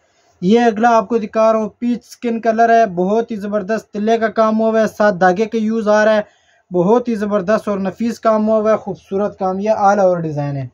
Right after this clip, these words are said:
ये अगला मैं आपको दिखा देता हूँ, खूबसूरत मरून कलर, ज़बरदस्त कलर, मल्टी काम हुआ है, खूबसूरत फ्रेश मरून कलर है, ज़बरदस्त कलर और खूबसूरत काम। ये अगला आपके सामने मैं रख देता हूँ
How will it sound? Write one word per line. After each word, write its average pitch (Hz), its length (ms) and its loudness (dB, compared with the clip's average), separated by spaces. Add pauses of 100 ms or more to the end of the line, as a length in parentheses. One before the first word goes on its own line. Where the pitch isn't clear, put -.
(1400)
ये 214 240 6
अगला 226 280 -2
मैं 233 140 -2
आपको 214 280 -2
दिखा 214 300 -6
देता 208 220 -4
हूँ, 202 100 -4
खूबसूरत 214 560 -2
मरून 214 360 2
कलर, 220 380 2
ज़बरदस्त 190 560 -2
कलर, 220 260 2
मल्टी 202 380 -2
काम 214 260 2
हुआ 214 240 0
है, 202 80 4
खूबसूरत 202 640 -4
फ्रेश 226 260 0
मरून 208 340 -2
कलर 208 280 2
है, 208 140 4
ज़बरदस्त 180 540 0
कलर 214 360 0 (800)
और 202 240 -4
खूबसूरत 185 600 2
काम। 135 260 -2 (1500)
ये 202 180 2
अगला 220 360 0
आपके 214 240 -4
सामने 220 360 -6
मैं 214 180 -2
रख 214 140 -2
देता 214 260 -8
हूँ 214 200 -2